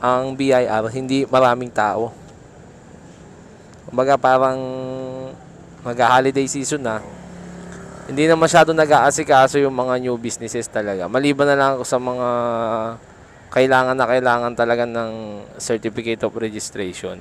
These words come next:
Pero, ano naman na kasi ngayon, kahit kailan ka na magpa-register, hindi na siya naman na applicable na yung katulad dati na kailangan January ka magpa-register sa B I R kasi magbabayad ka ng registration fee.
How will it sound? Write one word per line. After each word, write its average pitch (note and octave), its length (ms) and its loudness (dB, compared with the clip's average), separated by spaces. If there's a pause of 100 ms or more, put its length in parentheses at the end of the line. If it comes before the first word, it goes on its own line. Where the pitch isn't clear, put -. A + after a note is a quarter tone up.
(160)
Pero, E3+ 800 -2 (2000)
ano E3 240 4
naman G3 160 4
na G3 80 4
kasi - 240 2
ngayon, F3 480 0
kahit F#3 320 6
kailan F#3+ 320 4
ka F#3+ 80 6
na F#3+ 80 6
magpa-register, F3 800 4
hindi D3+ 240 0
na D#3+ 80 0
siya D#3+ 160 0
naman D3 320 -2
na C3 160 2
applicable B2+ 640 2
na B2 160 0
yung A#2+ 80 0
katulad B2 400 2
dati A#2 400 2
na A2 240 -8 (560)
kailangan D#3+ 400 6
January D3 400 6
ka D3 80 2
magpa-register C#3+ 720 2
sa D#3+ 80 4
B D3 160 2
I D3+ 160 10
R D#3+ 160 4
kasi D3 160 0
magbabayad B2 560 4
ka B2+ 80 -4
ng B2+ 160 0
registration B2 800 -6
fee. F#2 160 -12